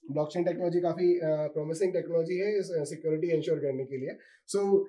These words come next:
अ, जिस तरह से blockchain में blocks होते हैं ना एक दूसरे से connected, आप कोई भी परिवर्तन करेंगे तुरंत है ना वो, अ, आगे के blocks रेड हो जाएंगे, है ना? तो इस तरह का एक mechanism है, आप ये समझ सकते हैं।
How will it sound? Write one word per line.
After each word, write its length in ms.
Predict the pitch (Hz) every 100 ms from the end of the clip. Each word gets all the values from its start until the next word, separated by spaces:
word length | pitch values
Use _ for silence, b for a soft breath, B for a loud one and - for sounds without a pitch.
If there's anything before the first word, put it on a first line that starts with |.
| B - 196
अ, 100 | 185
जिस 220 | 220 240
तरह 100 | 247
से 120 | 254
blockchain 420 | 202 185 190 247
में 180 | 262 254
blocks 340 | 190 220 -
होते 160 | 220 254
हैं 40 |
ना 60 | 330
एक 100 | 320
दूसरे 260 | 247 247 254
से 100 | 262
connected, 580 | 196 196 196 220 - - -
आप 120 | 208 240
कोई 140 | 277
भी 60 | 294
परिवर्तन 440 | 262 247 - 247
करेंगे 300 | 240 240 269
तुरंत 280 | - 254 247
है 60 | 233
ना 100 | 233
वो, 500 | 226 226 220 180 - _
अ, 60 | 175
आगे 400 | 185 170 175 214
के 120 | 214
blocks 260 | 208 214 214
रेड 200 | 202 190
हो 60 |
जाएंगे, 340 | 165 151 127 - _ -
है 40 | 233
ना? 80 | 262
तो 180 | 247
इस 100 | 220
तरह 200 | - 240
का 120 | 247 254
एक 80 | 247
mechanism 500 | 214 214 214 214 175
है, 240 | 147 -
आप 120 | 170 185
ये 120 | 214
समझ 200 | 214 220
सकते 300 | 208 - 175
हैं। 140 | 208